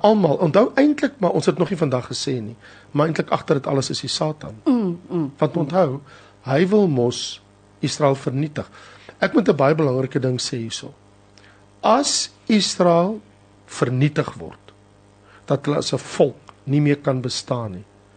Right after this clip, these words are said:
Speaker 1: kan God nie meer God wees nie. Ek neem aan jy weet dit.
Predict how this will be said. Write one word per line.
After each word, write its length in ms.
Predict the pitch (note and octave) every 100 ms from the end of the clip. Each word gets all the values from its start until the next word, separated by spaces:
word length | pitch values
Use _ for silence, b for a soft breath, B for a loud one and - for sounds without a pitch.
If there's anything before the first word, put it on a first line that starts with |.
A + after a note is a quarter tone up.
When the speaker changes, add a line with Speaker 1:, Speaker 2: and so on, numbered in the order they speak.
| b b
Speaker 1:
kan 120 | C#3 A#2+
God 280 | - D3+
nie 80 | E3
meer 140 | D3 C3
God 300 | - C#3 -
wees 260 | A2 -
nie. 140 | D2+ - _ _ _ _ -
Ek 140 | -
neem 160 | D3 C#3
aan 140 | C3+
jy 160 | B2 A2+
weet 220 | A2+ G#2+
dit. 120 | -